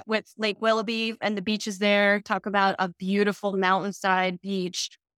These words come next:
or a lakeside beach. It's, it's one of the most unique beaches I think you could ever really <laughs> go to. So, yeah, no, summer is a close second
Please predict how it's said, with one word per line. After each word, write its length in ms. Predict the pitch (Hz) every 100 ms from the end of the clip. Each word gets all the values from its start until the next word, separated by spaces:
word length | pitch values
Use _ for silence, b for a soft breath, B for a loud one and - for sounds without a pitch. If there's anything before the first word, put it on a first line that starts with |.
| -
or 100 | 185
a 80 | 185
lakeside 560 | 196 196 - 190 180
beach. 380 | 180 196 170 -
It's, 340 | 175 - - -
it's 360 | 190 170 - - _ _ _ _ 185
one 300 | 208 208 247
of 80 | 254
the 60 | 254
most 280 | 220 196
unique 320 | 214 208 196 - -
beaches 400 | 185 185 170 180
I 80 |
think 400 | 170 180 170 - -
you 200 | 185 170
could 180 | - 170
ever 420 | 147 165 165 156 _
really 500 | 185 170 170 160 156 _ _ _ 190 -
<laughs> 200 | 254 -
go 200 | 202 180
to. 340 | - 175 170 175 _ _ -
So, 640 | - 233 214 208 202 202 - _ _ _
yeah, 260 | 233 285 254
no, 300 | 254 254 233 -
summer 300 | 233 240 240
is 100 | 220
a 40 |
close 340 | - 233 214
second 420 | - 196 196 175